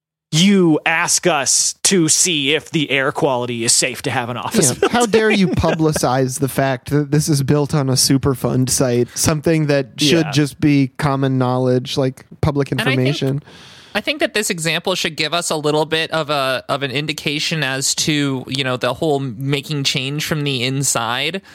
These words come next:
Speaker 3: kind of argument,
Speaker 1: Yeah.
Speaker 3: because, like, the idea that you found something that needed to be fixed, you brought it to the attention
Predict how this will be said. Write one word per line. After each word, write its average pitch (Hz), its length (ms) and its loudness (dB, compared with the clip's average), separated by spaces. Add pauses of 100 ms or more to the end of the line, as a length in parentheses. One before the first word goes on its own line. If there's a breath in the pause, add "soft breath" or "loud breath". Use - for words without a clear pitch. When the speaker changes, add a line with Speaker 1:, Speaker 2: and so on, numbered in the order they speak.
(160 loud breath)
Speaker 3:
kind 196 260 -4
of 190 80 -4
argument, 202 560 -2
Speaker 1:
Yeah. 196 80 0
Speaker 3:
because, 156 560 0 (280)
like, 151 500 -2
the 165 440 -2
idea 190 380 -2
that 170 260 -6
you 156 140 -4
found 175 500 -4
something 147 800 -2
that 139 160 -2
needed 156 380 -2
to - 120 -4
be 151 140 -2
fixed, - 680 -4 (300 loud breath)
you 170 200 2
brought 147 400 -2
it 208 200 -4
to 196 160 -2
the 170 140 -2
attention 165 840 -4